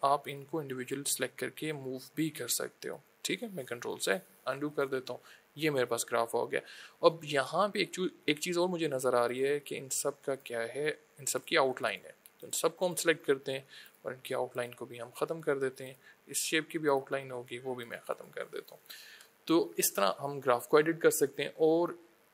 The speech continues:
यहाँ पे अब ये मेरे पास ये ग्राफ आ गया different colors में। अब इसी पे हम, जैसे मुझे इसकी value को change करना है, दोबारा से edit करना है, तो मैं right click करूँगा, और यहाँ पे ये option आपको type का, data का, डिज़ाइन, ये आप change कर सकते हैं।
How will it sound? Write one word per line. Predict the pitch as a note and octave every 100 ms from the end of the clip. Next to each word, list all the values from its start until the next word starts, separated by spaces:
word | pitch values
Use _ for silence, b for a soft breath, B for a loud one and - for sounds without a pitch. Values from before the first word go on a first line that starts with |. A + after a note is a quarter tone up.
| _ _
यहाँ | D#3 C#3+ C3 - D#3+ F3 F3+ -
पे | C#3 -
अब | C3+ C3+
ये |
मेरे | C3+ B2
पास | B2 B2
ये | A#2+
ग्राफ | - A2+ A2+
आ | B2+
गया | B2+ D3
different | D3 A#2+ - A#2+
colors | C#3 D#3+ D#3+
में। | F3 E3+ - - - - - - - - B B B B B
अब | - -
इसी | F3+ G#3
पे | G3+
हम, | F#3 F#3 F3
जैसे | D3+ E3+ F#3+
मुझे | F3+
इसकी | F3 -
value | D3 C3 D3
को | D3+
change | C#3 B2 A#2
करना | - A2 A2+
है, |
दोबारा | A2+ C3 C3+ C#3+
से | C3+
edit | A#2+ B2 A#2
करना | A#2 A#2
है, | B2+
तो | B2+
मैं | A#2
right | A#2 D3
click | - E3 D#3+
करूँगा, | D3+ D3 C#3 C3+ C3+
और | - B2
यहाँ | B2 B2+
पे | B2+
ये | A#2+
option | A#2 - C3+ A#2+
आपको | A#2 B2 A#2
type | C#3 C#3+ C3+ -
का, | B2+ B2
data | B2 B2 B2 C3+
का, | B2 B2
डिज़ाइन, | A#2+ B2 A#2+ B2
ये | B2+
आप | A#2+ -
change | D3 D3
कर | - C#3
सकते | C3+ B2+ C3
हैं। | B2+